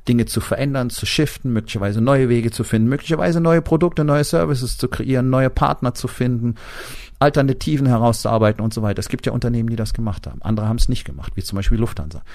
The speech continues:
Lufthansa hat drei Jahre lang nichts dafür getan, wirklich auf die Situation zu reagieren. Und es ist nach wie vor eine absolute Shitshow, wenn du versuchst, mit denen zu fliegen.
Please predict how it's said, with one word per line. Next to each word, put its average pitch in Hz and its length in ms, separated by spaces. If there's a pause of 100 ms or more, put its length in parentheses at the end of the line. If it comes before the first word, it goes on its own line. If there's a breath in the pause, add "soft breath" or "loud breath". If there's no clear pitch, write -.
(180 loud breath)
Lufthansa 117 380
hat 98 120
drei 104 160
Jahre 131 320
lang 120 240 (180 loud breath)
nichts 120 440
dafür 147 320
getan, 110 500 (300 loud breath)
wirklich 147 480
auf 113 120
die 113 100
Situation 107 520
zu - 160
reagieren. 98 460
Und 107 80
es 85 80
ist 101 160
nach 110 240
wie 131 40
vor - 180
eine 95 180
absolute 156 420
Shitshow, 143 460
wenn 120 100
du 117 60
versuchst, 110 360
mit 107 140
denen 104 160
zu - 140
fliegen. 95 340